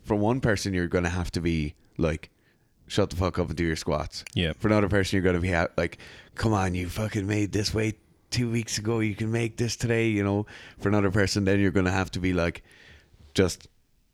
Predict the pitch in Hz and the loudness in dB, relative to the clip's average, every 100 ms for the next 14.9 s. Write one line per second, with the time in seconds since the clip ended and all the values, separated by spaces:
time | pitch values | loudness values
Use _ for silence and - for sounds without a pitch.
0 | - 104 98 - 104 90 90 82 - _ | -2 2 2 2 0 2 0 0 -6 _
1 | _ _ - - 98 85 113 117 120 117 | _ _ -8 2 2 4 2 2 2 2
2 | - 95 - 98 92 90 123 147 147 143 | 2 0 2 2 4 4 4 4 4 4
3 | 131 131 120 123 107 92 107 107 87 120 | 4 4 4 4 4 4 4 4 4 2
4 | 117 113 110 147 147 - 147 143 110 95 | 2 0 2 2 2 0 0 0 2 2
5 | 95 110 113 110 127 135 131 131 127 123 | 4 2 2 0 2 2 2 2 2 -2
6 | - - - 90 85 90 113 - 123 120 | -10 -18 -2 2 2 2 0 4 4 4
7 | 107 120 117 117 113 113 113 113 110 101 | 2 2 2 2 4 4 4 4 4 0
8 | - - - 101 95 - 98 95 120 113 | -4 -16 -2 0 0 0 -2 4 4 4
9 | 104 107 98 101 - 101 - 98 - 98 | 4 2 4 2 2 0 2 2 2 2
10 | 107 - - 92 87 - - - - - | 0 0 0 0 0 -2 -10 -14 -16 -20
11 | - - - _ 107 107 - 101 98 92 | -20 -20 -20 _ 2 2 2 2 4 2
12 | 90 - - - - - 110 104 101 95 | 0 -4 -20 -20 -4 0 2 4 2 2
13 | 92 104 98 92 - 87 98 98 - 92 | 2 2 2 2 0 -2 0 0 0 0
14 | 87 98 95 87 85 82 80 78 | 0 0 0 0 0 0 0 0